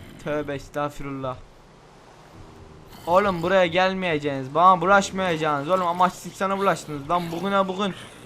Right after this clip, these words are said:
beş bin abonem var benim. Şerefsizin evladı.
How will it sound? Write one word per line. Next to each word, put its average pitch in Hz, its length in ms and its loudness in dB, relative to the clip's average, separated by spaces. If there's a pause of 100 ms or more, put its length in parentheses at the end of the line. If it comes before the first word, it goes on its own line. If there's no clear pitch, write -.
(140)
beş 202 260 6
bin 220 100 -2
abonem 220 400 6
var 190 220 6
benim. 143 260 -4 (1200)
Şerefsizin 196 520 2
evladı. 170 480 -2